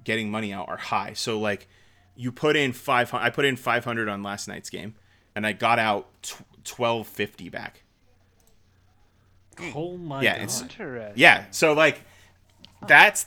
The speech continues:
Speaker 1: that, and th-, and it's like, you know, I've lost money, but I've overall gained money, right? And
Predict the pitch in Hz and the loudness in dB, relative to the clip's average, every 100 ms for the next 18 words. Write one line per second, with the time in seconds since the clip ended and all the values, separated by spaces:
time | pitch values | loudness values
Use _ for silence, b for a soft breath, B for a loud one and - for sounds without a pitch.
0 | 113 139 113 101 - 120 127 123 131 135 | 0 4 4 2 -6 -6 -4 -2 0 0
1 | - 127 - _ _ _ 131 131 123 147 | 2 2 2 _ _ _ -2 0 4 4
2 | 147 214 - 123 117 117 113 104 113 113 | 4 2 0 -4 -4 -4 -4 -2 -2 -2
3 | 139 123 123 120 104 113 107 - 95 107 | -2 0 4 4 2 -4 -6 -8 -14 -12
4 | - 101 104 110 104 | -6 -4 -4 -6 -8